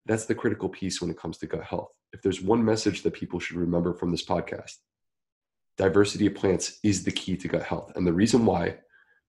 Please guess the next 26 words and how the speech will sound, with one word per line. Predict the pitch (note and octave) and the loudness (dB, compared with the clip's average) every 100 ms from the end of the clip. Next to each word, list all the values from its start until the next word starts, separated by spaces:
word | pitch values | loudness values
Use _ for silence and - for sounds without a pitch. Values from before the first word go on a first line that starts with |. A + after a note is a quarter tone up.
| _ _ _ | _ _ _
is | G2+ | -2
because | - F3+ F#3+ - | 0 4 4 4
we | - G2+ | 2 6
want | G#2 G2 G3 | 8 8 4
a | |
diverse | F2+ F2+ F2 F2+ | 4 4 6 4
microbiome, | - E2+ F2 D#2 D#2 E2 G#2+ E3 - - _ _ _ _ _ _ _ _ _ | 6 4 4 2 4 6 6 4 -2 -20 _ _ _ _ _ _ _ _ _
and | - G#2 - | -2 0 4
every | G#2+ A#2+ B2 | 4 8 8
single | - B2 G#2 | 10 10 8
plant | G2 - F#2 D#2+ - - _ _ _ _ _ _ | 6 6 6 6 0 -12 _ _ _ _ _ _
will | G#2 G#2 | 8 8
support | - - - A2 F#2+ - | 8 0 6 8 8 6
unique | G2+ F#2 F#2 G#2+ F#2 | 2 6 6 6 6
microbes | F#2 F#2+ - E2+ D#2+ - | 6 6 6 6 6 2
inside | E2 - E2 | 0 2 2
of | E2+ | 4
us. | G#2+ - - - _ _ _ _ _ _ _ _ | 6 4 -2 -12 _ _ _ _ _ _ _ _
So | - - | 2 6
when | G#2 G2 | 8 8
you | G2 | 6
have | G2 A#2+ G2+ | 6 6 8
a | |
diversity | F2+ F2+ E2+ E2+ G2+ G2+ G#2+ F#2+ | 8 6 4 6 6 6 4 6
of | F2+ | 4
plants, | - F2+ B2 D3+ - | 4 6 6 4 -8